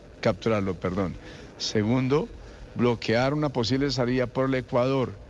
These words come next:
Sabíamos que él podría salir del país y también,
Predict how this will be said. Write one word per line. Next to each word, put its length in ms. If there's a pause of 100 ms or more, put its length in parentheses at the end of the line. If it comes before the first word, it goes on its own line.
(580)
Sabíamos 880
que 380
él 200 (220)
podría 640
salir 480
del 220
país 460 (460)
y 140
también, 720